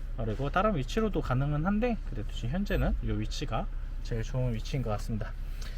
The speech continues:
고객님, 그리고 지금 셋탑박스 장착했어요. 셋탑박스는 호메틱스로 하고, 그 뒤에 보시면은, 어, 원래는 에이치디엠아이를 여기로 꽂아야 되는데 여기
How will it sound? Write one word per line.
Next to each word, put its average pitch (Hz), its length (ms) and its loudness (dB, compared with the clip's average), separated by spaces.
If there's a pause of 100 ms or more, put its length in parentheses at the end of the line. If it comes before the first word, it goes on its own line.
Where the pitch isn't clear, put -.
(180)
고객님, 247 580 6
그리고 233 960 4
지금 226 800 6
셋탑박스 - 680 2
장착했어요. 131 760 2
셋탑박스는 214 800 4
호메틱스로 220 640 0
하고, 165 320 6 (1700)
그 165 120 6
뒤에 214 240 8
보시면은, 202 680 6 (680)
어, 165 380 4
원래는 233 380 10
에이치디엠아이를 247 680 8
여기로 151 200 8
꽂아야 285 340 8
되는데 147 300 4
여기 131 340 4